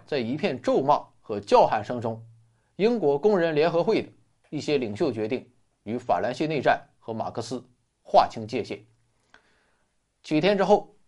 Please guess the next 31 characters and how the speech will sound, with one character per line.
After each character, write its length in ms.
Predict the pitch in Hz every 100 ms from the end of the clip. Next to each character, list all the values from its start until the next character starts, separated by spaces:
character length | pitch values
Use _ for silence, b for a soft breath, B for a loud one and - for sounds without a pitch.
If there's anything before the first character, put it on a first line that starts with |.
| _
总 200 | - 147
委 120 | 214
员 160 | 117 139
会 120 | 160
中 200 | 123 131
的 100 | - - _
奥 200 | - 220 135
哲 140 | 127
尔 200 | 101 71 _ _
和 200 | - 123
鲁 180 | 107 101
克 100 | 151
拉 140 | 156
夫 100 | 160
特 160 | 170 - _ _ _ _
在 200 | 120 -
报 200 | - 180
纸 120 | 110
上 240 | 98 123 - _ _ _
发 120 | -
表 160 | 113 101 -
公 160 | 165
开 160 | 151 127
声 160 | 120 110
明， 160 | 90 - _ _ _ _ -
说 160 | 139
他 100 | 135
们 140 | 131 107
不 180 | 247
同 240 | 202 113 139
意 180 | 156